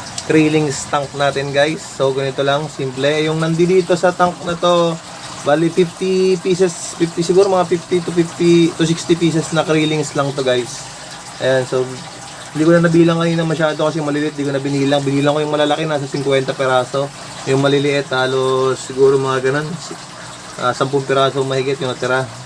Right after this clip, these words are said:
So, pagpalagay natin, mga sixty pieces na lang to.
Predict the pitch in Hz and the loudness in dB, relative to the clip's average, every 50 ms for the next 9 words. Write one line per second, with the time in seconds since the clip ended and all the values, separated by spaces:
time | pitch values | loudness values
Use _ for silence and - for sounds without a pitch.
0 | - - - 123 120 117 - 131 135 135 143 147 147 151 147 143 139 147 147 143 | -16 -12 -8 -8 -8 -4 -4 -4 -2 0 0 0 2 2 2 2 0 -2 -2 -2
1 | 139 135 - 135 135 - - - - 135 120 131 123 - - 123 117 117 113 - | -2 -4 -4 -6 -10 -8 -10 -6 -6 -4 -4 -4 -4 -4 -2 -2 -2 -4 -4 -8
2 | - 107 | -8 -10